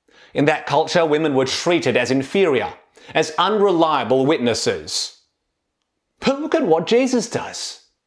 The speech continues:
He chooses women to be his very first witnesses to the greatest news of human history. It might not have occurred to you,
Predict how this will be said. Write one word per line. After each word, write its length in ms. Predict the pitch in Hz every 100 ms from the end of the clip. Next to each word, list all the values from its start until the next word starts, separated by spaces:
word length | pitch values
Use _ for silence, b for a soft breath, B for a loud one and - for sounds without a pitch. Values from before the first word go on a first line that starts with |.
| _ _ _ b b b
He 260 | - 202 180
chooses 640 | - - 233 294 285 269
women 340 | 139 123 120 135
to 80 | 147
be 200 | 165 151
his 200 | 160 135
very 380 | 120 185 262
first 400 | 262 - 220 220
witnesses 600 | 175 170 247 185 - 156 135
to 120 | 165
the 100 | 170
greatest 480 | 147 170 202 220 -
news 280 | 170 160 147
of 120 | 139
human 260 | 156 143
history. 480 | 156 226 - 214 127 - _ _ _ _ _ _ _ _ _ _ _ _ _ _ _ _ _ _ _
It 60 | 107
might 180 | 95 -
not 140 | 107
have 120 | 117
occurred 340 | 147 214 247 247
to 100 | 131
you, 220 | 85